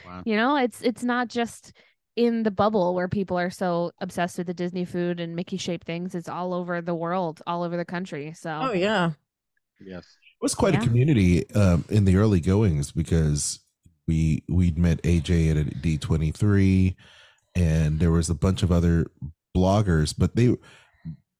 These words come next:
Speaker 4: but it, it was rare to find, um, the niche, right? Because everybody was just doing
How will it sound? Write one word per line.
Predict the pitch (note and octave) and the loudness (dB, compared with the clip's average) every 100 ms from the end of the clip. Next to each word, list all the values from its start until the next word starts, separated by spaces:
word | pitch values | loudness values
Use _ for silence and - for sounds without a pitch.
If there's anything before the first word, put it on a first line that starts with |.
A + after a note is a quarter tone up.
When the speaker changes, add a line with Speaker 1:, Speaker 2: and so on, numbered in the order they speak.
| _ - | _ -2
Speaker 4:
but | A#2 - | 0 2
it, | A#2+ - | -2 0
it | B2 | 2
was | A2+ F#2 | 4 4
rare | F#2 G#2+ A#2+ | 2 2 4
to | B2+ | 2
find, | G#2+ - G2+ G2 F#2 - - _ _ _ - | 0 2 4 4 2 0 -8 _ _ _ -2
um, | F#2 E2+ D2 C#2+ - _ _ _ _ _ _ _ G2 | 2 4 2 0 -6 _ _ _ _ _ _ _ -2
the | |
niche, | E2+ F2+ D#2+ - - - _ _ | 2 2 0 -2 -6 -6 _ _
right? | E2 F2+ G2 - | 2 4 2 2
Because | F#2+ A2 F2 F2 D#2+ - _ - _ - | 0 2 4 4 2 -6 _ -20 _ -2
everybody | A2+ C3+ B2 A2 | 0 2 2 4
was | F#2+ F#2+ | 4 2
just | G2 - | 0 0
doing | G#2 F2+ F2 E2 | 4 6 4 2